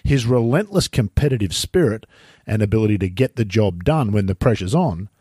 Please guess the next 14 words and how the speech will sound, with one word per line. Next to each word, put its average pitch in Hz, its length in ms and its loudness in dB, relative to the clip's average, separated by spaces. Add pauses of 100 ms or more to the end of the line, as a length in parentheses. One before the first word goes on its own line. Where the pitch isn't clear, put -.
(420)
and 107 160 -2
finally, 190 520 2
but 95 180 0
perhaps 98 380 -2
most 101 240 0
importantly, 98 720 -2 (400)
for 123 140 0
being 127 340 -2
one 135 160 0
of 127 200 -2
the 117 100 0
very 113 340 -2
nicest 147 560 -2
people 90 500 -4